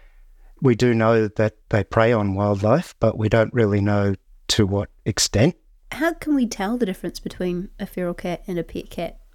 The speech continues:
Speaker 2: Is it easy?
Speaker 1: Yeah, that's one of the problems that we have to come to grips with. So in an ideal world, we would have a similar approach to what we have for pet dogs, where they're registered and they have a microchip,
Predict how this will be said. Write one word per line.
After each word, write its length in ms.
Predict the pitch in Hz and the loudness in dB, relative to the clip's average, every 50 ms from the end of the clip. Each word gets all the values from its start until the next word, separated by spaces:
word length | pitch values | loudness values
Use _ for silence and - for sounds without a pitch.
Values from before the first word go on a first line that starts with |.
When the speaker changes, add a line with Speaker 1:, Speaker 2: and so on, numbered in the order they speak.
| - - - - | -20 -18 -10 -8
Speaker 2:
Is 140 | 202 196 220 | -6 -4 -4
it 140 | 214 226 - - | -6 -6 -8 -12
easy? 420 | 220 233 269 - 330 392 - - - - - - - - - _ | -12 -12 -10 -10 -10 -12 -12 -14 -18 -20 -20 -20 -20 -20 -8 _
Speaker 1:
Yeah, 220 | - 120 123 117 | 2 4 4 4
that's 280 | 104 101 139 - - - - _ _ _ _ _ | 4 2 0 0 -2 -6 -12 _ _ _ _ _
one 280 | - 110 110 117 135 147 | -2 2 2 4 4 4
of 200 | 139 117 101 98 | 2 0 -2 -2
the 360 | - 110 107 104 104 104 107 - - | 0 0 2 2 0 -2 -4 -6 -4
problems 480 | - - 120 110 120 117 107 101 - | 0 0 0 2 2 0 0 0 -2
that 160 | - 120 110 - | -2 -2 0 0
we 80 | 110 | 2
have 200 | 98 110 107 - - | 2 2 2 0 -2
to 120 | - 107 | -4 -4
come 300 | - - 110 107 98 92 | -2 0 0 2 2 0
to 240 | - - 107 101 95 - - | 0 0 0 -2 -2 -4 -4
grips 360 | 120 - 110 117 - - - | 0 0 0 0 0 -2 0
with. 200 | 127 117 95 85 | 2 2 0 0
So 500 | - - - - 110 107 104 104 104 101 - _ _ _ _ | -2 -2 0 2 2 2 4 2 0 0 -4 _ _ _ _
in 180 | - 127 117 113 | 0 2 2 4
an 100 | 117 123 | 2 2
ideal 460 | 139 160 156 120 120 113 110 107 104 | 2 2 2 2 2 2 2 2 2
world, 580 | 95 101 110 113 113 107 104 104 101 98 - - _ _ _ _ | 2 2 2 4 4 2 2 0 -2 -4 -8 -14 _ _ _ _
we 120 | - 113 | 2 2
would 200 | 104 98 104 101 | 2 2 2 2
have 340 | 92 110 113 104 95 92 - _ _ _ | 4 4 4 2 0 -2 -10 _ _ _
a 60 | - - | -6 -2
similar 480 | - - 131 117 110 107 107 104 101 | 0 2 2 2 2 2 2 0 0
approach 340 | 101 - - 117 110 104 - | -2 0 2 2 2 0 -2
to 100 | - - | -4 -2
what 180 | 101 101 104 - | -2 -2 -2 0
we 80 | - 104 | 0 2
have 200 | 98 110 107 98 | 4 4 2 0
for 280 | - - - 101 95 | -2 -2 -2 -2 -2
pet 280 | - - 113 104 - - | 0 0 0 0 0 0
dogs, 380 | - 120 135 123 107 107 - | 2 2 2 2 0 -2 -4
where 240 | - - 110 104 104 | -2 0 0 0 2
they're 160 | 95 117 104 | 2 0 0
registered 560 | 101 101 110 110 107 117 104 - - - 107 104 | 2 2 2 2 0 -2 -4 -2 -2 -2 0 0
and 160 | 104 98 101 | 0 0 0
they 60 | 101 | 0
have 160 | 95 110 113 | 0 0 0
a 60 | 101 | 0
microchip, 640 | 87 90 101 110 117 - - 110 101 - - - 98 | 0 0 0 0 0 0 0 -2 -2 0 -2 -2 -2